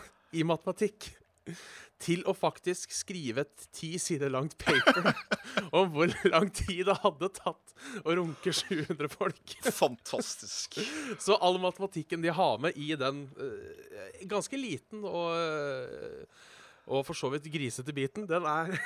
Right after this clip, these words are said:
Speaker 1: <laughs>
Speaker 2: Den er
Speaker 1: den er
Speaker 2: legit.
Speaker 1: helt på korrekt. Den er legit på sin hals.
Speaker 2: Åh,
Speaker 1: Så det,
Speaker 2: fantastisk.
Speaker 1: det er, eh,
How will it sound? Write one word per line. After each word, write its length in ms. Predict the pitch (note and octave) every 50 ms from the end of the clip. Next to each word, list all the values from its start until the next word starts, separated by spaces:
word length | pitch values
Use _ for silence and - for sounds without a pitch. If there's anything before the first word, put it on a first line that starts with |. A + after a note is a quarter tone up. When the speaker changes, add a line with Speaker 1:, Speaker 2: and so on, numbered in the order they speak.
| - -
Speaker 1:
<laughs> 200 | - - - _
Speaker 2:
Den 100 | B2+ -
er 60 | -
Speaker 1:
den 140 | D#3+ E3 D#3+
er 100 | D3+ D3+
Speaker 2:
legit. 120 | E3 D3+
Speaker 1:
helt 220 | D3+ C#3+ - - -
på 80 | F3
korrekt. 320 | - F#3 E3+ E3+ D#3 - - - - - - - - - -
Den 120 | - D#3 E3
er 160 | - C3 C3+
legit 440 | D#3 D#3+ C#3 D#3+ D#3+ - _ - -
på 160 | - D3+ C#3 C3
sin 120 | C#3+ D3
hals. 360 | C#3+ D3 D3+ D3 - - - - _ _
Speaker 2:
Åh, 120 | - C3 C3
Speaker 1:
Så 40 | C#3
det, 440 | C3+ C3 B2 B2 B2 A#2 A2+ G#2+ G#2
Speaker 2:
fantastisk. 640 | A2 G2 - - - - - - - - - - - - - - E2+ F2 - - _ _ _ - - _ _ _ _ _ _ _ _
Speaker 1:
det 100 | - A2
er, 240 | G2+ - - F#2 -
eh, 220 | F#2+ G2 - G2+